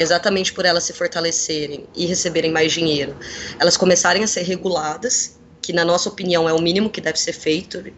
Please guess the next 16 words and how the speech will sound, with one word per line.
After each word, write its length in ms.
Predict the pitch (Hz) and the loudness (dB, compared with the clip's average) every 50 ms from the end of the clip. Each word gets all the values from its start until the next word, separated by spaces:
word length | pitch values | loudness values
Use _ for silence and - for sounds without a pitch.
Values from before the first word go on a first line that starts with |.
| - | -4
ter 120 | - 165 165 | 2 2 4
uma 120 | 160 165 | 4 4
regulamentação 800 | 165 175 175 170 170 165 165 165 165 160 160 170 - - 165 165 | 4 2 2 4 4 4 4 2 0 0 0 -2 -2 0 -2 -2
das 140 | 175 175 - | -4 -4 -6
comunidades 500 | - 175 165 160 160 151 151 151 156 - | -6 -4 -4 -4 -2 2 0 0 0 0
terapêuticas, 760 | - 160 156 156 160 - 156 151 156 180 180 - - 165 151 | -4 -4 -4 -4 -4 -4 -2 0 0 2 0 0 -4 -2 -4
uma 100 | 160 156 | -4 -4
fiscalização 720 | - - - - - 170 165 160 160 160 156 - - 165 | -2 -2 -4 0 0 0 0 2 0 -2 -2 0 0 0
estabelecida, 960 | 170 170 - 175 165 165 160 165 165 160 - - - 156 156 - - - - - - - - - - - - - - - - - - | 0 0 -2 -4 -4 -2 -2 -2 -2 -2 -4 -6 -8 -10 -12 -6 -4 -4 -4 -4 -8 -18 -18 -18 -18 -18 -18 -18 -20 -20 -20 -8 2
ou 300 | - 208 202 214 254 285 | 4 6 8 8 8 6
elas 240 | 285 285 285 285 - | 6 6 4 4 4
realmente 1040 | - 277 240 240 247 277 302 262 226 202 202 208 226 240 - - - 139 - 143 143 | 2 2 2 4 2 2 2 2 2 2 4 2 2 2 0 0 0 2 2 2 0
se 200 | - - - - | -2 -4 -6 -4
tornarem 840 | - 277 269 269 262 233 202 185 180 185 190 202 233 254 262 254 | 0 2 2 4 4 4 4 4 6 6 4 4 4 2 2 2
o, 60 | 233 | 2
o 1040 | 214 202 190 185 180 180 170 165 165 - 180 175 170 165 165 160 160 160 156 156 156 | 2 2 0 -2 -2 -2 -4 -6 -6 -8 -8 -8 -8 -8 -8 -8 -10 -10 -8 -8 -10